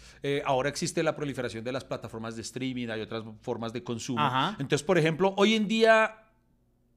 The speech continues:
Speaker 1: ¿qué es lo máximo que alcanza en rating un, un, un producto televisivo?
Speaker 2: Eh,
Speaker 1: ¿Treinta por, treinta de, de, de
Speaker 2: no,
Speaker 1: rating, tal vez?
Speaker 2: treinta para
Speaker 1: Y
Speaker 2: nada.
Speaker 1: treinta es mucho, ¿no?
Speaker 2: La verdad, la verdad, la audiencia en televisión ha bajado muchísimo, obviamente porque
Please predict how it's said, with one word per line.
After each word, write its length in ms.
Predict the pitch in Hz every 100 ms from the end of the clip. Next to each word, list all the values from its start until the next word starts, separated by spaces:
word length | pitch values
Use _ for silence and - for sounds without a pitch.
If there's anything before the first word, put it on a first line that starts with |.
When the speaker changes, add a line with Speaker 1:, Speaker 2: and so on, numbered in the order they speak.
| _ _
Speaker 1:
¿qué 120 | - 220
es 100 | 202
lo 120 | 220
máximo 580 | 220 220 - 226 220 -
que 100 | 175
alcanza 720 | 151 156 151 147 165 170 160
en 280 | 135 127 120
rating 360 | 135 131 147
un, 40 | 139
un, 360 | 139 139 139 135
un 140 | 139
producto 440 | 120 131 127 123 127
televisivo? 640 | 127 110 104 - 90 - - 104 - _ _
Speaker 2:
Eh, 480 | 139 131 127 127 127
Speaker 1:
¿Treinta 320 | 127 156 190
por, 100 | 165 - - -
treinta 400 | 170 185 185 208
de, 200 | 180 160
de, 480 | 127 123 117 117 113
de 140 | 113
Speaker 2:
no, 60 | 165
Speaker 1:
rating, 240 | 202 339 359
tal 140 | 370
vez? 100 | 302
Speaker 2:
treinta 360 | - 110 196 214
para 200 | 330 127
Speaker 1:
Y 40 |
Speaker 2:
nada. 120 | 104
Speaker 1:
treinta 200 | 127 143
es 60 | 156
mucho, 280 | 131 127 139
¿no? 80 | 135
Speaker 2:
La 160 | 139
verdad, 300 | 135 135 160
la 80 | 220
verdad, 260 | 220 160 170
la 60 |
audiencia 380 | 185 175 180 175
en 80 | 185
televisión 380 | 190 143 123 120
ha 60 |
bajado 360 | 123 143 147 143
muchísimo, 720 | 147 113 - 101 123 156 147
obviamente 480 | 110 107 113 113 110
porque 580 | 120 117 117 104 98